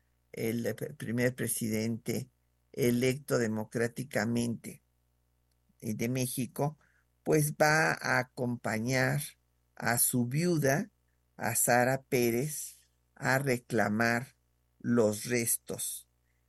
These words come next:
de quien ha sido, eh, llamado el apóstol de la democracia.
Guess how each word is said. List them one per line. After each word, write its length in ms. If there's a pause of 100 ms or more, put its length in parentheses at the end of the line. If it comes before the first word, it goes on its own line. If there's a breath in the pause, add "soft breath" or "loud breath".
(200)
de 320
quien 360
ha 120
sido, 880
eh, 220
llamado 680 (100)
el 260
apóstol 720
de 120
la 180
democracia. 840